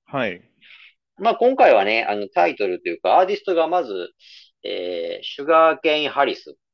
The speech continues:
Speaker 2: ていう名前で、アルバムに関したら、シュガーケインかな。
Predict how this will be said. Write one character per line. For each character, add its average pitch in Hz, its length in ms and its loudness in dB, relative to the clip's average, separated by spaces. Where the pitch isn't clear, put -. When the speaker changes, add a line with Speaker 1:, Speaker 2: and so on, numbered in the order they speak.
Speaker 2:
て 78 60 -16
い 76 100 -10
う 78 40 -16
名 80 120 -10
前 85 220 -6
で、 151 280 4
ア 175 100 4
ル 208 100 4
バ 208 120 4
ム 202 220 2
に 202 120 -6
関 190 240 0
し - 40 -14
た 208 100 0
ら、 131 360 2
シ - 160 -16
ュ 147 40 -8
ガ 147 160 2
ー - 60 -4
ケ 107 160 -4
イ 67 120 -20
ン - 20 -20
か 101 140 -14
な。 151 160 -16